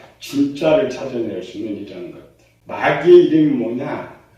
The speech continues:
마귀는 이름을 많이 가지고 있어요.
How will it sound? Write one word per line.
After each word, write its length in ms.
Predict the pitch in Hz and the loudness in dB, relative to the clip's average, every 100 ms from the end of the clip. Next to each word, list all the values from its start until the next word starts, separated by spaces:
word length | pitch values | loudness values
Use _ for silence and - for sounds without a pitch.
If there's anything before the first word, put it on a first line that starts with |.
| _ - | _ -18
마귀는 520 | - 120 143 143 143 | -8 -6 -4 -4 -4
이름을 460 | 160 185 202 196 139 | -4 2 2 2 0
많이 520 | 123 - - 185 202 | -2 -8 -4 0 0
가지고 400 | 180 123 117 113 | 2 -2 -4 -8
있어요. 280 | - - | -14 -18